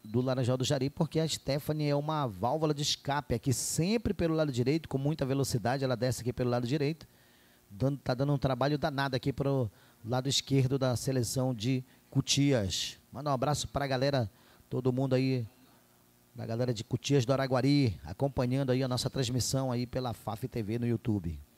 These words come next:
Muita gente hoje aqui no estádio Milton de Souza Correia Zerão acompanhando a festa do futebol feminino. Por enquanto vai dando Cotias do Araguari, um a zero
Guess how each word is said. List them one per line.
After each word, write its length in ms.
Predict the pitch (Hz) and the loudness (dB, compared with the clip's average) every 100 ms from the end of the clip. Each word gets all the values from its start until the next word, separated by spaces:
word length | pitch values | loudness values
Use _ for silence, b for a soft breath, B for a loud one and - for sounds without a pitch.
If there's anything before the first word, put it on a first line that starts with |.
| _ - - | _ -20 0
Muita 400 | 214 311 254 180 | 4 6 6 2
gente 320 | 120 165 - | 2 0 2
hoje 140 | 147 123 | 0 2
aqui 160 | 143 | 0
no 80 | 131 | 0
estádio 360 | 107 127 127 120 | 0 0 0 2
Milton 280 | 117 120 110 | 4 2 0
de 80 | |
Souza 240 | - 120 117 | 0 2 4
Correia 260 | 110 113 | 4 4
Zerão 300 | 104 110 120 | 4 2 2
acompanhando 680 | 120 139 - 123 117 120 113 B B B | 2 0 0 0 2 4 4 B B B
a 140 | 147 | -2
festa 480 | - 143 185 - 156 | 2 6 6 6 6
do 100 | 151 | 6
futebol 460 | - - 131 139 | 6 6 6 6
feminino. 580 | 131 139 120 117 98 82 73 _ b b b b b b _ _ _ _ _ _ _ - - | 6 4 4 4 2 0 -4 _ b b b b b b _ _ _ _ _ _ _ -20 0
Por 140 | 147 | 0
enquanto 420 | - 180 - 180 | 4 4 8 8
vai 180 | 147 165 | 6 2
dando 580 | 127 175 180 185 139 95 - _ _ - | 2 2 8 10 10 6 0 _ _ 4
Cotias 440 | 156 - 185 170 | 6 8 6 6
do 80 | 190 | 4
Araguari, 580 | 180 185 160 147 101 80 - | 2 4 6 6 4 0 -2
um 140 | 123 | 0
a 80 | 135 | 0
zero 480 | 98 139 170 170 | 0 2 2 0